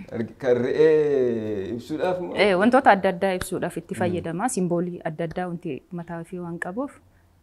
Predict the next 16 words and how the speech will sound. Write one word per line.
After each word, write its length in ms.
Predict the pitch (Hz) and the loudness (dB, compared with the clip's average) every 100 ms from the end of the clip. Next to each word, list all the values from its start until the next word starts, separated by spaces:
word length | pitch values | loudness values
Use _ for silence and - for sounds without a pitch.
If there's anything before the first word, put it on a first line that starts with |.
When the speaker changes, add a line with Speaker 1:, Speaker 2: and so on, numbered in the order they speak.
| _ | _
Speaker 2:
wanta 260 | 165 160 - | -12 -12 -12
san 220 | - 185 | -14 -14
itti 100 | 180 | -10
Speaker 1:
Baay'ee 220 | 110 139 | -2 2
Speaker 2:
fayyadama. 280 | 160 160 139 | 2 2 0
Speaker 1:
garuu, 140 | 135 123 | 0 2
baay'ee 480 | 143 170 143 123 120 | 6 6 6 4 4
garuu 220 | 120 127 | 4 2
wanti 280 | 127 147 156 | 0 -2 -2
nuti 240 | 151 127 - | -2 -4 -6
kenna 800 | 131 135 139 131 120 113 107 | -4 -2 0 0 0 -2 -4
kuni 240 | 101 139 139 | -6 -6 -2
bara 200 | 131 123 | -2 -2
himamee 380 | 120 123 131 135 | -2 -2 0 -2
hin 120 | 104 | -2
dhumu. 240 | 135 123 | -4 -4